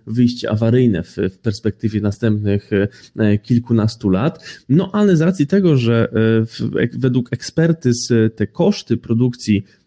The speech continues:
e, wodoru w, z, w ramach procesu elektrolizy, e, wykorzystującego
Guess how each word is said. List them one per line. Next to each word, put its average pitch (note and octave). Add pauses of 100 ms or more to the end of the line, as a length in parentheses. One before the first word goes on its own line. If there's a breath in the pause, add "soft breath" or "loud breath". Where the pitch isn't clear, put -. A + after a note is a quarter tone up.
(160)
e, G2
wodoru A#2 (280 soft breath)
w, G2+
z, G2+
w A2+
ramach G#2+ (180)
procesu A2+
elektrolizy, A2+ (140)
e, G#2
wykorzystującego A2